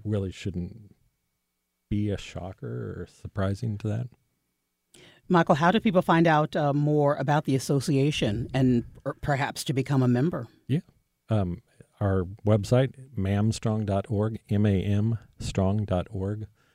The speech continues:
Speaker 1: It's a website that's not gonna win any design awards, but it's
Speaker 2: <laughs>
Speaker 1: certainly got, uh, uh, content and information heavy. And, um, we have a number of events and activities all over the state. We know we gotta get manufacturers,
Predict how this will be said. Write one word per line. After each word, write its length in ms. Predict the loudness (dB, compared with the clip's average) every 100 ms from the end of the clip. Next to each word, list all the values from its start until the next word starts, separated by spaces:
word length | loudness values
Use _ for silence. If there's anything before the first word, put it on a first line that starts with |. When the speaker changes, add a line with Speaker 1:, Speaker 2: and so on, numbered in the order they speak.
| _ _ _
Speaker 1:
It's 180 | -4 -2
a 60 | -2
website 500 | 0 0 0 -2 0
that's 300 | -6 -8 -18 _
not 120 | -6 -2
gonna 200 | 0 2
win 160 | 2
any 180 | 2 0
design 380 | -4 -6 -4 -2
awards, 420 | -2 -2 -4 -14 -2
but 140 | 2 2
it's 240 | 0 2
Speaker 2:
<laughs> 20 |
Speaker 1:
certainly 260 | 2 4 4
got, 280 | 4 4 2
uh, 180 | 0 -2 -12 -20 -14 -2
uh, 100 | -2
content 400 | 2 2 2 -2 -2
and 80 |
information 480 | -6 -4 -4 -4 -2
heavy. 320 | -2 0 -2 -4 -12 -8
And, 440 | -6 -4 -6 -10 -10
um, 260 | -8 -8 -12 _
we 80 | -4
have 160 | -2 -4 -6 _ _ -8
a 140 | -6 -6 -2
number 380 | 0 0 0 -2
of 80 |
events 400 | -4 -4 -4 -6
and 80 | -8
activities 400 | -8 -6 -6 -6
all 300 | -6 -4 -4
over 180 | -4 -4
the 100 | -10
state. 320 | -10 -8 -6 -6
We 100 | -6
know 160 | -6
we 140 | -6 -6
gotta 180 | -8 -6
get 200 | -8 -8 _ -20 -20 _
manufacturers, 760 | -4 -2 -2 -2 -2 -8 -10